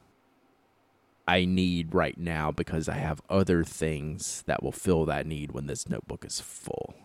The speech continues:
if that makes sense. So I don't do that as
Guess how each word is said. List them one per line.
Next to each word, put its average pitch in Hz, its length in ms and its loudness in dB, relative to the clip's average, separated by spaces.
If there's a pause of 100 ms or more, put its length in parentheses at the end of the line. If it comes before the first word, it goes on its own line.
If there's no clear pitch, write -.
(120)
if - 100 -8
that 50 140 -8
makes - 240 -10
sense. - 280 -10
So 82 300 4 (1080)
I 107 80 8
don't 113 460 10
do 107 180 10
that 90 340 6
as 90 220 0